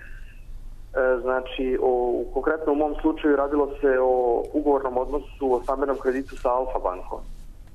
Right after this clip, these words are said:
Znači, tu su bili neki problemi od prvog dana i, znači, ja sam pokušao prigovorima, e, ovo što je Dejan objašnjavao, znači, prigovori prema, prema banci koji su ostajali bez ikakvog odgovora ili su bili neki odgovori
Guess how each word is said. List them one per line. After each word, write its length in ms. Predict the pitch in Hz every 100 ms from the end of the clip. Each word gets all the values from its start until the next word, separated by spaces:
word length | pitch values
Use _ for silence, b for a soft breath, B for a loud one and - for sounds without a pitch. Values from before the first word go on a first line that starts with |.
| - -
Znači, 220 | - -
tu 80 | 139
su 120 | 135
bili 220 | 123 139 123
neki 220 | 123 -
problemi 400 | 123 117 131 120
od 80 | 104
prvog 300 | 127 117 98
dana 440 | 120 156 170 165 117
i, 280 | 156 165 143
znači, 340 | 143 147 -
ja 120 | 139 139
sam 80 | 139
pokušao 720 | 139 139 135 - 120 110 - B B B B B - -
prigovorima, 720 | 156 143 131 123 117 110 104
e, 340 | - - - 113
ovo 280 | 113 127
što 140 | 127 123
je 40 |
Dejan 280 | 123 131 113
objašnjavao, 600 | 107 107 101 120 120 117
znači, 260 | 113 110 -
prigovori 600 | 131 127 120 117 110 101
prema, 460 | 110 107 107 101 98 -
prema 180 | 110
banci 440 | 104 123 139 131 131
koji 160 | 127 120
su 140 | -
ostajali 380 | 123 123 139 120
bez 140 | 123 135
ikakvog 380 | - - 110 110
odgovora 560 | 135 139 156 156 156 - - -
ili 340 | 160 160 156
su 80 | 143
bili 300 | 147 151 139
neki 380 | 131 135 - 131
odgovori 640 | 127 131 139 127 123 117